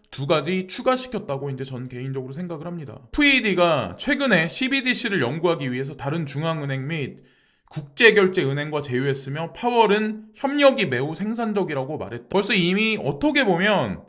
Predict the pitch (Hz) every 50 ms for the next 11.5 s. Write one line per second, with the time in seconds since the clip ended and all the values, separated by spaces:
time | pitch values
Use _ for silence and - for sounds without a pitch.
0 | _ _ _ _ _ _ _ _ _ _ _ _ _ - 165 190 196 262 262 -
1 | 226 - - 247 262 277 294 294 285 277 262 240 208 175 151 147 139 143 123 110
2 | 120 139 165 160 - - - 143 160 165 190 180 160 175 220 262 262 254 147 101
3 | 98 - - 175 190 190 190 - 185 165 139 98 95 107 117 117 107 101 - -
4 | - - 107 127 131 - 220 214 208 196 160 170 156 143 139 151 135 123 120 123
5 | 117 117 147 175 185 190 190 190 - - _ _ _ _ _ - 147 139 143 143
6 | 185 175 165 139 143 135 127 - - 160 180 180 135 98 101 117 127 156 147 151
7 | 147 151 180 196 190 175 147 110 98 98 - _ _ - 120 143 175 208 220 208
8 | 185 - - 247 262 277 285 277 277 269 269 - - 214 175 160 160 135 160 196
9 | 180 147 117 90 78 - - _ _ _ _ _ _ _ _ _ _ _ - -
10 | 294 294 285 - 302 - - - 247 233 214 185 156 - - - - 160 160 147
11 | - 127 - - - 123 107 107 110